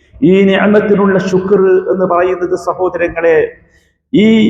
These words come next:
ഇതിന് കോട്ടം തട്ടുന്ന, അതിന്റെ എതിർദിശയിലേക്ക് പോകുന്ന കാര്യങ്ങളെക്കുറിച്ച്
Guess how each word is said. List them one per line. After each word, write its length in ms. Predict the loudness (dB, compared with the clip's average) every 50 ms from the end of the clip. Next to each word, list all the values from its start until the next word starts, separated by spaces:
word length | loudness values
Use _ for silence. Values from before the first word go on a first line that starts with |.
| -2 -4 -2
ഇതിന് 380 | -2 0 2 2 2 2 2 0
കോട്ടം 340 | 0 0 0 -2 -2 -2
തട്ടുന്ന, 460 | 0 -2 -2 -2 -2 -4 -2 -2 0 0 0 -2 -2 -6 -10 -14 -16 -18 -18 -18 -18 -18 -10 -4 -2
അതിന്റെ 380 | 0 2 2 2 2 4 4 2
എതിർദിശയിലേക്ക് 1080 | 4 4 2 2 2 2 0 0 0 0 0 2 2 2 2 4 4 2 2 2 0 -4 -2
പോകുന്ന 400 | -2 -2 -2 -2 -2 -2 -2 -2 0 0 -2 -4 -6 -8 -4 -2
കാര്യങ്ങളെക്കുറിച്ച് 1040 | 0 0 0 0 0 0 0 0 -2 -2 -2 -2 -2 -2 -4 -4 -6 -8 -8 -8